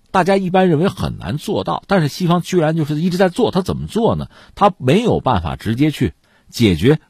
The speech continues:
或者打击俄罗斯的这个产能，这他做不到。纯粹国际油价，他要是做这个控制也不容易，但是西方有这个，就是整个海运的通道啊、油轮呐、保险呐，这些东西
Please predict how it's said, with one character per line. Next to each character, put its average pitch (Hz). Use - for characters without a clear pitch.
或 156
者 147
打 78
击 127
俄 117
罗 139
斯 160
的 165
这 156
个 117
产 65
能， 80
这 302
他 104
做 76
不 65
到。 -
纯 202
粹 226
国 127
际 139
油 110
价， 117
他 110
要 123
是 95
做 170
这 143
个 131
控 131
制 92
也 64
不 113
容 110
易， 143
但 190
是 151
西 170
方 170
有 -
这 156
个， -
就 160
是 107
整 113
个 160
海 -
运 131
的 95
通 165
道 165
啊、 117
油 127
轮 160
呐、 170
保 156
险 -
呐， 87
这 311
些 -
东 78
西 -